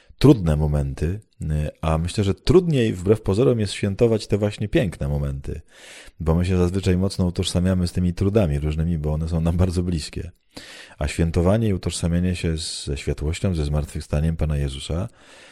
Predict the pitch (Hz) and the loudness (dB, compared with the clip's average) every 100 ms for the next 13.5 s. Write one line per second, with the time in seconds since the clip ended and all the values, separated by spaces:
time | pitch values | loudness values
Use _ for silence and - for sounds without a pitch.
0 | - - 82 90 98 92 85 82 78 78 | -20 -2 0 2 2 2 2 2 2 0
1 | 73 67 71 - - _ _ _ _ _ | 0 -2 -6 -12 -20 _ _ _ _ _
2 | _ _ _ - - 135 123 127 123 113 | _ _ _ -4 2 4 6 6 6 4
3 | 95 87 - 82 90 82 80 76 76 85 | 2 0 -2 0 0 2 0 0 0 0
4 | 104 131 - - - - - 87 85 101 | -2 -6 -12 -20 -20 -14 0 0 4 4
5 | 90 87 82 78 80 78 78 82 82 76 | 4 2 2 2 2 2 2 2 2 0
6 | 73 - 78 76 71 69 - 73 76 71 | -2 -4 -2 -2 -2 -6 -6 -4 -2 -2
7 | 69 71 - 73 71 71 73 76 71 73 | -2 -6 -6 -6 -4 -2 -2 0 0 0
8 | 76 80 92 104 135 _ - - - - | -2 -2 -2 -4 -6 _ -20 -20 -20 -6
9 | - 76 76 78 78 73 71 - - 80 | -4 0 2 2 2 0 -2 -6 -2 0
10 | 78 78 - 76 73 73 73 73 80 82 | 2 0 0 -2 0 -2 -2 0 0 2
11 | 80 73 76 82 78 76 76 71 76 82 | 0 0 2 2 0 -2 -2 -2 -2 -2
12 | 76 82 80 71 73 69 71 - 76 71 | 0 -2 -2 -4 -6 -4 -6 -4 -4 -2
13 | 71 - 104 117 | -4 -6 -8 -8